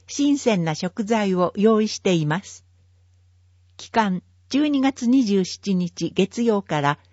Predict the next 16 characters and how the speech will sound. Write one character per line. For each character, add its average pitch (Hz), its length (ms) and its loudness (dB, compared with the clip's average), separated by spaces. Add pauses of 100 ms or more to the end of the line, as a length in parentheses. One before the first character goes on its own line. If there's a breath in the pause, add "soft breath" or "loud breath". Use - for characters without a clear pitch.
(140)
三 240 340 2
十 208 220 0
日 151 480 -4
木 175 320 0
曜。 180 340 0 (640)
時 196 120 -4
間、 175 340 -2 (260)
午 226 160 4
前 277 220 2
八 247 320 -2
時 156 120 -8
か 143 180 -4
ら 135 220 -6 (120)
十 220 320 2
一 139 340 -4
時。 135 240 -2